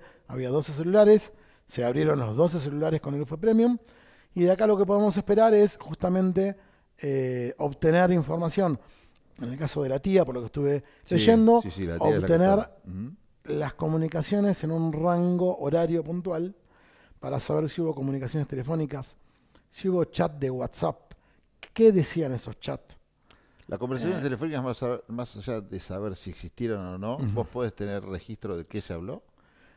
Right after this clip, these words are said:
Speaker 1: No
Speaker 2: No
Speaker 1: tenés
Speaker 2: quedan
Speaker 1: el
Speaker 2: grabadas,
Speaker 1: audio.
Speaker 2: no
Speaker 1: No,
Speaker 2: queda
Speaker 1: si
Speaker 2: el
Speaker 1: es
Speaker 2: audio.
Speaker 1: telefónica, no.
Speaker 2: Tenés
Speaker 1: Pero
Speaker 2: el
Speaker 1: s-
Speaker 2: tiempo de duración y a quién llamaron.
Speaker 1: pero podemos saber si la tía llamó a alguien en el,
Speaker 2: Claro.
Speaker 1: en ese rango,
Speaker 2: Ujú.
Speaker 1: a,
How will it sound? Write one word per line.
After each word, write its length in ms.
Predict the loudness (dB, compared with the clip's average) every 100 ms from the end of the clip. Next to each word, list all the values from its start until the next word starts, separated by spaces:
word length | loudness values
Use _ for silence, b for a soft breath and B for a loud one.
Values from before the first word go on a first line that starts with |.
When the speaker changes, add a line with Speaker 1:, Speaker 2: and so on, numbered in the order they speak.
| -6
Speaker 1:
No 340 | 0 6 6
Speaker 2:
No 160 | 6 2
Speaker 1:
tenés 80 | 6
Speaker 2:
quedan 140 | 6
Speaker 1:
el 20 | 6
Speaker 2:
grabadas, 440 | 6 8 6 4 0
Speaker 1:
audio. 120 | -6 -12 -12
Speaker 2:
no 120 | -6
Speaker 1:
No, 80 | -2
Speaker 2:
queda 160 | 2 6
Speaker 1:
si 40 |
Speaker 2:
el 60 | 6
Speaker 1:
es 60 |
Speaker 2:
audio. 240 | 4 -2 -10 -2
Speaker 1:
telefónica, 600 | 2 4 4 0 0 -2
no. 220 | -4 -6 -8 _ _
Speaker 2:
Tenés 180 | -6 -2
Speaker 1:
Pero 140 | -2
Speaker 2:
el 60 | 0
Speaker 1:
s- 20 |
Speaker 2:
tiempo 180 | -2 -2
de 60 | -2
duración 520 | 0 -2 -4 -8 -6
y 20 |
a 80 | -6
quién 180 | -6 -8
llamaron. 380 | -8 -8 -10 -14 -20 -6
Speaker 1:
pero 240 | -4 -2
podemos 280 | 0 0 0
saber 180 | 2 0
si 80 | 0
la 80 | 0
tía 160 | 0
llamó 280 | 2 0 2
a 40 |
alguien 340 | 4 4 2 0
en 120 | -2
el, 120 | -2 -2
Speaker 2:
Claro. 220 | -4 -2
Speaker 1:
en 80 | -4
ese 200 | -2 -2
rango, 400 | 0 2 2 2
Speaker 2:
Ujú. 80 | 0 -6 -8 -4
Speaker 1:
a, 160 | -6